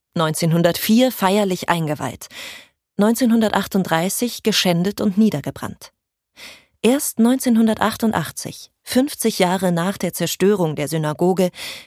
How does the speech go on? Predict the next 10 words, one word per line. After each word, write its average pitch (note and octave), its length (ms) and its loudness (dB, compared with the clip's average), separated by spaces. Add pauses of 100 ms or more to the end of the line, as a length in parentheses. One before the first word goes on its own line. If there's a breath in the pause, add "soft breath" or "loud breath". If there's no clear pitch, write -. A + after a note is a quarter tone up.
(140)
errichtete F#3+ 600 0
die A3+ 100 0
Stadt F3+ 280 -2
Gotha F#3+ 420 -2
ein G#3+ 220 2
Denkmal D#3 500 0
für - 160 -8
das - 240 -6
ehemalige D3+ 580 0
Gotteshaus. - 800 -6